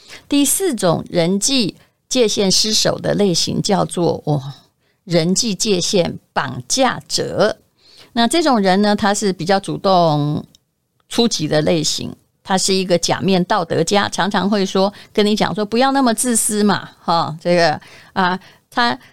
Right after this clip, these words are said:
自己虽然不是真的吃亏，就是占便宜，但是都安慰你吃亏就是占便宜。”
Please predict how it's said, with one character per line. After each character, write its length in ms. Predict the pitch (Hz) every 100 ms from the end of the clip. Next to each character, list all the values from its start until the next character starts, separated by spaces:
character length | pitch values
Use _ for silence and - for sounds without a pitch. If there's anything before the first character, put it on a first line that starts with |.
| _
自 120 | - 302
己 140 | 202
虽 160 | - 247
然 180 | 220
不 140 | 196 185
是 160 | -
真 180 | 202 208
的 120 | 202
吃 240 | 202 - 202
亏， 180 | 208 202
就 100 | 185
是 160 | 180
占 220 | 175 180
便 220 | 175 - 151
宜， 40 |
但 160 | 175 190
是 120 | 196
都 140 | 190
安 220 | - 196
慰 160 | 208 190
你 140 | 147
吃 220 | 123 - 185
亏 180 | 180
就 140 | 180 180
是 120 | 175
占 240 | - 175 -
便 260 | - -
宜。” 180 | - -